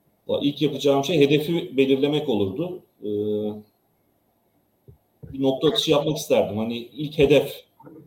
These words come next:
Çünkü hedef olmadan hiçbir rüzgar, hani de, hep söylenir ya,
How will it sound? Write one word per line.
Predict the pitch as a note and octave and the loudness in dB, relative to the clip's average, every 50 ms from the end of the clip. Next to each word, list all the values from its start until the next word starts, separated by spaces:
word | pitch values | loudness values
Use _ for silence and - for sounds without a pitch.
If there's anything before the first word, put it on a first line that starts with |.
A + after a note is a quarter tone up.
| _ _ | _ _
Çünkü | - A#2 A2+ B2 | -16 -8 -4 -2
hedef | B2 C3+ C3+ C3+ D3 | 0 0 2 2 2
olmadan | C#3+ D3 C#3+ C#3 C3+ C#3+ C#3+ | 2 2 2 2 2 0 0
hiçbir | C3+ - D3+ D#3 D3 | -2 -2 -2 -2 -2
rüzgar, | C3 A#2+ A#2 D#3+ F#3+ C#3+ - - - - _ _ _ B2+ | -2 0 2 2 2 2 0 -4 -10 -16 _ _ _ -14
hani | A#2+ B2 B2 A2+ - A#2+ | -12 -12 -10 -12 -6 -4
de, | C3+ C3+ C3+ | -4 -2 -2
hep | C3+ C3+ C3 | -2 -4 -2
söylenir | - C3+ B2+ C3 C#3 C#3+ E3 D#3+ | -2 -2 0 0 0 0 0 0
ya, | D3 B2+ A2 G2+ G#2 | 0 0 0 -2 -4